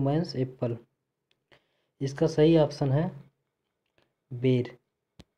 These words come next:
नेक्स्ट क्वेश्चन है, "Where does India rank the production of vegetable in the world?" इसका सही ऑप्शन है सेकंड।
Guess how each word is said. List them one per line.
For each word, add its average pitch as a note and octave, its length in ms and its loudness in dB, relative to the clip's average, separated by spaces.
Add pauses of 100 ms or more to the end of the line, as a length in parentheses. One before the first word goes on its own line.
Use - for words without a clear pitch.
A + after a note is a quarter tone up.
(1500)
नेक्स्ट D#3+ 240 0
क्वेश्चन D#3 380 2
है, F3+ 160 -2 (2000)
"Where D#3+ 260 6
does D#3+ 280 2 (160)
India C#3+ 380 6
rank D3+ 320 2
the E3 160 -2
production C#3+ 480 0
of C#3+ 100 -4
vegetable C#3+ 540 0
in C#3+ 160 0
the D3+ 100 0
world?" A2+ 300 -2 (2500)
इसका C#3+ 280 -2
सही D3+ 280 4
ऑप्शन D3 320 0
है E3 140 0
सेकंड। C3 480 -2